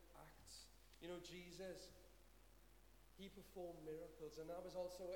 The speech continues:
evidence to confirm that he was who he said he was. That he wasn't just some guy who was saying that he was the Son of God.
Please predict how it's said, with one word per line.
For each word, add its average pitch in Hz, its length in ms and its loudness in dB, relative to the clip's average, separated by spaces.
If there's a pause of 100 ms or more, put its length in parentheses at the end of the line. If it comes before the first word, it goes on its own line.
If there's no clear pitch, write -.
(200)
evidence 180 440 4
to 165 120 0
confirm 175 400 -4
that 160 240 0
he 190 160 -2
was 185 240 2
who 180 80 -2
he 180 80 -4
said 170 320 2
he 180 80 -4
was. 147 240 2 (400)
That 156 80 2
he 165 160 -2
wasn't 185 320 2
just 175 160 -2
some 180 240 0
guy 170 160 4
who 175 160 0
was 156 160 -2 (240)
saying 196 400 0
that 175 80 2
he 160 160 -4
was 151 80 -4
the 156 80 -6
Son 156 240 0
of 156 160 2
God. 151 240 0